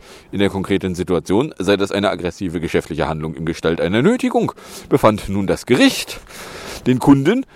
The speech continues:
werde eine sofortige Entscheidung ohne weitere Bedenkzeit abverlangt,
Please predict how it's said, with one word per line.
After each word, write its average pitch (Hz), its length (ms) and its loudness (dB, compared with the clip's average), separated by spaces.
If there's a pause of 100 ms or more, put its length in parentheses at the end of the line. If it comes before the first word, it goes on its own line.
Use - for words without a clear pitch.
(160)
werde 143 400 8
eine 135 180 4
sofortige 117 540 2
Entscheidung 120 460 2
ohne 127 280 2
weitere 117 320 0
Bedenkzeit 113 600 0
abverlangt, 92 560 0